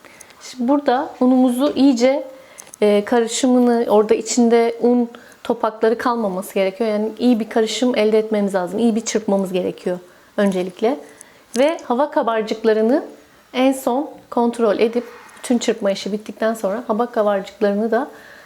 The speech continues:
tahta bir kaşık yardımıyla hafif bir karıştırarak yok etmemiz gerekiyor. Çünkü kek pişerken bu hava kabarcıkları içine şişiyor, şişiyor. Tuhaf bir hal alıyor. Bu da hiç hoş olmuyor. Lezzete de etkiliyor.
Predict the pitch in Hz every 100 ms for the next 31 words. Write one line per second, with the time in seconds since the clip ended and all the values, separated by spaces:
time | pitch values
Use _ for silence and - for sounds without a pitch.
0 | - 220 220 269 233 247 - - - 240
1 | 226 269 233 214 208 240 262 226 262 -
2 | - - 277 277 262 269 - 262 254 -
3 | 247 285 285 247 247 233 190 185 185 180
4 | 190 - 302 - - - - - 285 285
5 | 220 208 - 269 - - - 320 320 226
6 | 262 - - - 240 254 269 254 202 190
7 | 190 220 226 226 233 233 254 - 240 233
8 | - - 247 277 - - - - 240 247
9 | 247 214 220 214 185 180 233 311 - -
10 | 247 247 - 247 - - - - 220 226
11 | 190 185 190 190 208 214 202 202 208 -
12 | - 185 202